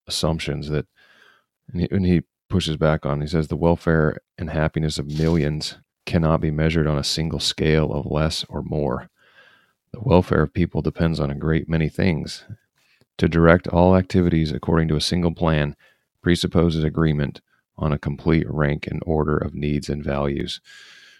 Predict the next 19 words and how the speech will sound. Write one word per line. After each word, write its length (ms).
Right? 260
So 300
how 160
do, 120
how 120
do 60
you 100
measure 380
happiness? 680
Well, 420
I 60
mean, 140
these 180
days 240
pollsters 520
will 120
ask 220
questions 480
like, 260